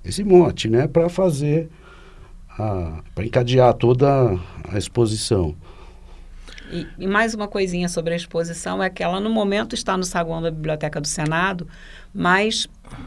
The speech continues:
Speaker 2: proximamente ela vai ser transferida para o Salão Negro do Senado, num espaço onde é mais, é, fácil o acesso, que o visitante, inclusive,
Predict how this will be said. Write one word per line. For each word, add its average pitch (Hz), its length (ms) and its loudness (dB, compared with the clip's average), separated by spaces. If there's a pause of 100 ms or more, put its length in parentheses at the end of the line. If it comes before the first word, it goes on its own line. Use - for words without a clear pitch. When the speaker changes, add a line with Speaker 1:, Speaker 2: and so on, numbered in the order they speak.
(380)
Speaker 2:
proximamente 185 960 4
ela 170 280 6
vai 185 200 2
ser 180 300 0
transferida 190 880 0 (380)
para 170 180 4
o - 20 -2
Salão 185 400 4
Negro 180 380 2
do 160 80 -6
Senado, 175 680 0
num 185 220 0
espaço 196 540 0
onde 190 420 -2
é 180 100 2
mais, 208 680 2 (360)
é, 185 240 6
fácil 196 500 0
o 202 100 2
acesso, 170 720 0
que 202 100 6
o 190 140 8
visitante, 185 580 0
inclusive, 180 580 0